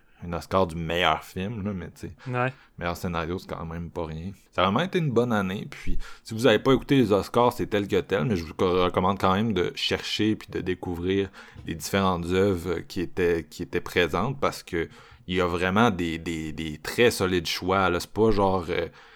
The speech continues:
Speaker 1: <laughs> c'est pas parce que les cinémas ont été fermés, en gros, qu'on est avec une espèce de sous-cuvée.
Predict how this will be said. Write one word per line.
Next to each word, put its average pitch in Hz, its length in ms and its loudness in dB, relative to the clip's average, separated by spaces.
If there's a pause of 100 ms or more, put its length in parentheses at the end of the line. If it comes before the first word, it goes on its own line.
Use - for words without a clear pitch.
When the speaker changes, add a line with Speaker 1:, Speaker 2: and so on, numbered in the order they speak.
Speaker 1:
<laughs> - 540 0
c'est - 180 -8
pas 156 140 6
parce 131 220 4
que 117 100 4
les 104 160 4
cinémas 101 380 0
ont 101 120 4
été 90 240 -2
fermés, 92 380 -4
en 87 140 -2
gros, 90 240 -2
qu'on 90 200 -4
est 87 160 -6
avec 85 280 -2
une 87 120 -4
espèce 92 280 -4
de 87 100 0
sous-cuvée. 82 800 -6